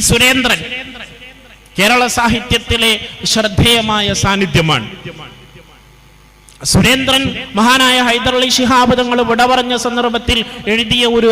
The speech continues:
അനുസ്മരണ കുറിപ്പിൽ അത് ആരംഭിക്കുന്നത് തന്നെ ഇങ്ങനെയാണ്: "പ്രാർത്ഥനാപൂർണമായ ആത്മീയതയുടെ അടിത്തറയിലാണ് ഈ സമൂഹത്തെ പാണക്കാട് കുടുംബം സ്വാധീനിച്ചത്" എന്നാണ്.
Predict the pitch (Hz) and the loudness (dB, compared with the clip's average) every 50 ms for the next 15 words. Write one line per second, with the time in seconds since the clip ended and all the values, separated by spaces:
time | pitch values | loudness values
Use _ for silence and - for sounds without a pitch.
0 | 226 208 214 226 240 - - - 262 262 254 240 240 233 240 233 226 226 - - | 4 4 4 2 0 0 -2 -2 0 0 0 0 0 -2 0 0 0 0 2 2
1 | 240 233 220 175 - - 226 - - 196 208 220 226 214 220 226 247 269 277 262 | 0 2 0 -2 -4 -10 -12 -4 0 2 4 4 4 6 6 4 4 4 2 2
2 | 247 240 233 262 262 269 247 262 262 262 254 254 254 254 254 247 240 247 247 247 | 0 -2 -2 -2 -2 -2 -2 -2 0 -2 0 0 2 2 2 2 4 4 4 4
3 | 226 208 185 165 113 92 - - - 240 226 208 185 165 - - - - 240 240 | 4 4 4 2 2 -2 -8 -12 -12 -12 -12 -12 -12 -14 -14 -18 -20 -20 -20 -20
4 | 226 208 190 165 - - - - - - - - - - - - - - _ - | -20 -20 -20 -20 -20 -20 -20 -20 -20 -20 -20 -20 -20 -20 -20 -20 -20 -20 _ -20
5 | - - - - - - - 208 233 285 320 311 - - - 349 320 330 330 330 | -20 -20 -20 -6 -2 0 2 4 4 4 2 0 -2 -2 0 2 4 4 4 4
6 | 320 311 302 277 302 311 302 277 269 277 269 254 269 262 254 254 247 247 254 294 | 4 4 2 2 2 2 2 2 2 2 2 2 2 2 2 2 4 4 4 4
7 | 311 269 233 226 240 262 285 294 285 - - - - 269 285 294 294 294 285 262 | 4 4 4 6 6 6 4 4 2 -2 -6 -6 -2 0 2 4 4 4 4 4
8 | 220 269 277 277 262 247 254 247 240 240 240 220 262 262 - - 254 - 269 262 | 4 4 4 2 2 4 4 4 4 4 2 2 0 -2 -4 -4 0 2 2 4
9 | 254 247 247 247 240 240 226 220 214 208 214 208 202 170 135 123 - 220 208 202 | 4 4 2 2 2 2 2 2 2 2 2 0 0 -2 -4 -6 -10 -12 -14 -14
10 | 214 208 196 175 131 - - - - - - - - - - - - - - - | -16 -18 -18 -20 -20 -20 -20 -20 -20 -20 -20 -20 -20 -20 -20 -20 -20 -20 -20 -20
11 | - - 160 220 247 262 254 233 - - - 226 247 254 254 233 233 240 - 233 | -10 -4 0 0 2 2 2 0 0 2 2 4 4 4 4 2 2 0 0 0
12 | 226 220 208 220 214 214 226 240 220 226 226 220 214 208 190 202 208 202 196 202 | 0 2 2 2 2 2 2 0 0 0 0 0 0 0 -2 -2 -2 -2 -2 -4
13 | 202 196 - - 196 196 190 196 202 196 190 - 202 190 175 180 170 151 143 143 | -6 -6 -4 -4 -4 -4 -2 -4 -6 -6 -8 -8 -8 -6 -4 -4 -4 -4 -4 -6
14 | 120 107 101 | -6 -8 -10